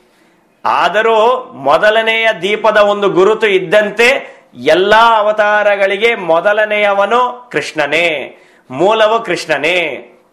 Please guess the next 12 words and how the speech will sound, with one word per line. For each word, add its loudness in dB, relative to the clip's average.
ಕೃಷ್ಣನೇ -2
ಎಲ್ಲಾ 2
ದೀಪಗಳಿಗೂ 0
ಅಥವಾ 2
ಎಲ್ಲಾ 2
ಅವತಾರಗಳಿಗೂ 0
ಮೂಲ 2
ಪುರುಷ -4
ಎಂದು 0
ಹೇಳಲೇಬೇಕಾಗುತ್ತದೆ. -4
ಶ್ರೀಮದ್ -2
ಭಾಗವತದಲ್ಲಿ 0